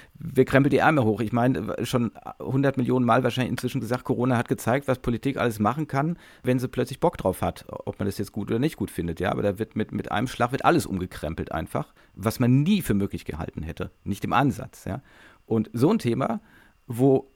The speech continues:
ganz, ganz viel Einigkeit besteht, dass etwas passieren muss und was passieren muss und wo Lösungsvorschläge en masse auf dem Tisch liegen, da geht alles sehr, <laughs> sehr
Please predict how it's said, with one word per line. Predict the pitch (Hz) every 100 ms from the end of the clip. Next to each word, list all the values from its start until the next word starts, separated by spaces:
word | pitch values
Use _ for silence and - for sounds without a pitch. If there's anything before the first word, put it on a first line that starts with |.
| _ -
ganz, | 135 214
ganz | - 151
viel | - -
Einigkeit | 110 156 - 127
besteht, | 120 - 127 127 - 123
dass | 131 156
etwas | - 135 -
passieren | 123 - 127
muss | 123
und | 117
was | 113 156
passieren | - 135 135 127
muss | 135 - - - - _
und | - 151
wo | 151 165 160 - - -
Lösungsvorschläge | - 143 147 190 180 147 151 147 - 143 147
en | 113 139
masse | 139 208 -
auf | 147
dem |
Tisch | 156 165
liegen, | - 104 135 196 -
da | 98 101 131 180 - _
geht | - 110 -
alles | 98 73 -
sehr, | - 87 90 113 147 139 135
<laughs> |
sehr | 131 117 135 -